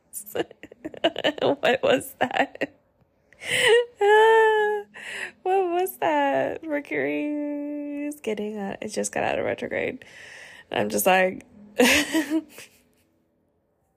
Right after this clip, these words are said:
jiggity jig.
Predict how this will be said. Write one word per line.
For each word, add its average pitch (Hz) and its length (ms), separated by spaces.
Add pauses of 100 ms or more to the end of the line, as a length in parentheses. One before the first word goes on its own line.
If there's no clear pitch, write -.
(1400)
jiggity 339 480
jig. 339 560